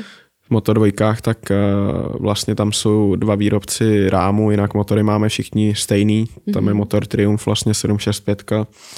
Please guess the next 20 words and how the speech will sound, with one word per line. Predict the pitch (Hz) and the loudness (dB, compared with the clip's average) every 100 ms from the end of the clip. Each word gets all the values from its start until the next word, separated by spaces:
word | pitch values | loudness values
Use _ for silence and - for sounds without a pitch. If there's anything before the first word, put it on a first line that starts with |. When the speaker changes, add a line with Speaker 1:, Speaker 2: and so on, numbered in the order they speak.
| - - - - - | -18 -18 -20 -20 -8
Speaker 1:
A | 107 107 107 107 107 107 107 | -2 0 2 2 0 0 0
rámy, | 107 104 107 | 0 2 0
tak | 101 95 | 0 -4
tam | 101 104 | -2 -2
je | |
Kalex | 101 98 104 107 - | -2 -2 0 -2 -4
nebo | 101 104 101 98 | -2 0 0 0
Speed | - 104 104 104 | -2 -2 0 0
Up, | - | -2
teď | 95 | -6
už | 104 - | -6 -6
je | |
to | - 104 | -4 -2
Bosco | 101 - 107 | -2 -4 -4
Scudo, | 104 - 107 104 | -4 -2 0 0
myslím, | 104 - 110 | -2 -4 -4
že | 113 | -6
to | - 104 | -6 -6
je | |
přejmenovaný. | - 95 101 104 107 110 | -2 -2 0 2 2 2